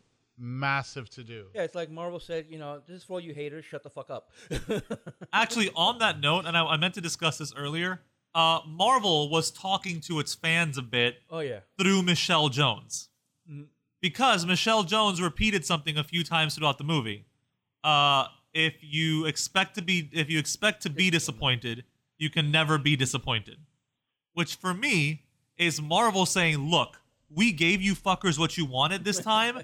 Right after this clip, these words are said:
Speaker 2: <laughs>
Speaker 3: but y'all need to chill with your expectations."
Speaker 2: <laughs>
Speaker 3: 'Cause that's a big deal. Like, people are expecting so much from these movies
Speaker 2: Right.
Speaker 3: and not just letting the stories tell themselves.
Speaker 2: Mm-hmm.
Speaker 3: Because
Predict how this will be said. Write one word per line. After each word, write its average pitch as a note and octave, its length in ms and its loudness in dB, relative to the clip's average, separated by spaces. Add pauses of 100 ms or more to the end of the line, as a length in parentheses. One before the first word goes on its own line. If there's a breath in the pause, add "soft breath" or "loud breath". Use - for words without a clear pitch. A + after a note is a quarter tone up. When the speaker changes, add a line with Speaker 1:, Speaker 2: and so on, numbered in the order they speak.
(120)
Speaker 2:
<laughs> D3+ 140 -14
Speaker 3:
but F#3 200 2
y'all G3+ 260 4
need A3 160 -2
to E3 80 2
chill F3 380 4
with D#3+ 120 2
your C#3+ 120 2
expectations." B2 840 -2
Speaker 2:
<laughs> - 1500 -12
Speaker 3:
'Cause F3+ 200 2
that's A3 280 4
a G#3+ 80 4
big D#3 440 2
deal. A#2+ 340 -2
Like, D3 220 -4
people A3 340 0
are G3+ 100 2
expecting E3+ 680 -2
so G3+ 420 0
much E3+ 240 0
from D3+ 120 -12
these C#3 200 -2
movies A#2 540 -2
Speaker 2:
Right. A2+ 180 -12 (360)
Speaker 3:
and E3 260 -2
not F3 260 2
just D#3+ 200 -4
letting E3 260 0
the D3 80 -4
stories D3 400 0
tell C#3 240 -2
themselves. A#2+ 540 -12
Speaker 2:
Mm-hmm. E3 120 -20 (500)
Speaker 3:
Because G3 460 0